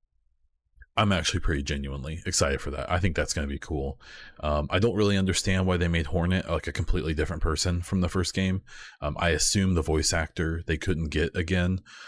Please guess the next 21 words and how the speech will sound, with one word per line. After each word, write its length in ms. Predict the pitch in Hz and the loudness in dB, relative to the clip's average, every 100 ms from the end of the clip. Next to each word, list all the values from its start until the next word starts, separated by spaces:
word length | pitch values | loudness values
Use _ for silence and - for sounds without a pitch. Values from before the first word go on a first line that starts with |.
| - | -10
So 600 | - - 90 82 78 71 | -2 2 2 4 2 0
the 100 | 69 | -2
person 340 | - 90 - 80 | 0 0 0 -2
they 120 | 69 | -2
could 300 | - 85 80 | 0 -2 0
get, 240 | 87 85 | 2 0
they 140 | - 73 | 0 -2
just 180 | 71 - | -2 -2
kinda 220 | 82 69 | -2 -2
molded 720 | 71 67 71 73 76 71 73 - - - - - | -2 -2 0 2 2 0 -4 -10 -18 -20 -20 -10
the 400 | 76 73 71 71 | -2 0 2 0
Hornet 420 | - 87 78 76 | 0 2 2 2
to 100 | - | 0
become 360 | 73 - 76 69 | 0 -2 -4 -4
kinda 200 | 76 67 | -6 -4
more 160 | 69 | -2
like 200 | 69 67 | -2 0
them, 240 | 90 107 165 | 2 2 0
which 160 | 87 | 0
is 140 | 85 - | 0 2
fine. 320 | 80 80 92 | 2 2 0